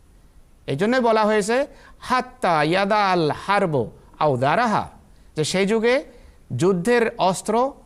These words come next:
থেমে যাবে, অস্ত্র রেখে দেয়া হবে, অস্ত্র হবে পবিত্র কোরআন, অস্ত্র হবে কোরআনের শিক্ষা, মুহাম্মদী আদর্শ। তো আজকের যুগে সেই, আহ, জিহাদের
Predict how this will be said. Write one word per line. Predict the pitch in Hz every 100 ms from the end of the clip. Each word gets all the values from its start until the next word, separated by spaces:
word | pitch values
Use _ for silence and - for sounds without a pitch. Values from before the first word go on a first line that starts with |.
| - - -
থেমে | 233 247 226
যাবে, | 165 123 - - - -
অস্ত্র | 190 - 226
রেখে | 214 220 269
দেয়া | 247 214 160
হবে, | 147 113 - - - - - -
অস্ত্র | - 170 160 214
হবে | 214 214
পবিত্র | 208 202 196 196
কোরআন, | - 160 156 120 110
অস্ত্র | 135 165 180
হবে | 185
কোরআনের | 185 185 185 180
শিক্ষা, | 170 - 120
মুহাম্মদী | 120 170 226 214 190
আদর্শ। | 175 143 120 - - - - - - - - - - - - - - - - - -
তো |
আজকের | 156 185 - 233
যুগে | 220 226
সেই, | 220 226 220 208 -
আহ, | 180 165 147
জিহাদের | 147 180 185 196 185